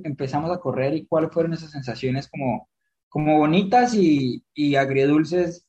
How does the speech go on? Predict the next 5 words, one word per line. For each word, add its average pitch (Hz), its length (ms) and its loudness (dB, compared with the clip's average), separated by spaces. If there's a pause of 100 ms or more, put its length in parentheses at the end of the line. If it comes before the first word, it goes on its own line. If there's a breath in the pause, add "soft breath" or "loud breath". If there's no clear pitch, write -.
(180)
de 131 120 -4
cuando, 127 640 0 (400)
de 127 100 -4
cuando 131 240 -2
iniciamos? 127 600 -2